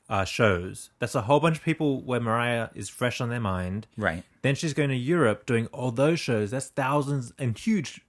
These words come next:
Speaker 1: arenas. That's
Speaker 2: Huge.
Speaker 1: thousands and thousands and thousands, tens of thousands of people with Mariah Carey fresh on their mind. If you're gonna drop an album, do it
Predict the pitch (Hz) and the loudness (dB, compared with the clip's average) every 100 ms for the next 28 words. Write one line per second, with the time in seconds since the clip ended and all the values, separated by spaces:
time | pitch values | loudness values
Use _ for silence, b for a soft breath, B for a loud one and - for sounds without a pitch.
0 | - 113 135 110 92 - - 147 123 135 | -8 -2 0 -2 -4 -8 -8 -4 0 2
1 | 143 147 156 131 107 120 127 120 110 107 | 2 2 0 -2 -2 -4 -4 -4 -6 -6
2 | 101 110 110 104 95 92 - - 135 127 | -6 -4 -4 -4 -6 -6 -12 -4 -2 0
3 | 117 110 110 110 98 - 104 104 95 90 | -2 -2 -2 -4 -6 -6 -6 -4 -4 -8
4 | b b b b b b - 120 127 113 | b b b b b b -2 0 6 6
5 | 113 113 123 110 101 101 - - - 139 | 6 4 4 2 2 -2 -2 4 4 2
6 | 120 110 117 123 101 98 95 _ _ _ | 0 2 2 2 0 -2 -6 _ _ _
7 | _ _ _ _ - 127 202 190 160 139 | _ _ _ _ -6 0 2 4 2 2
8 | 104 120 143 170 - 120 127 160 139 - | 0 0 0 -4 -6 -2 2 6 4 2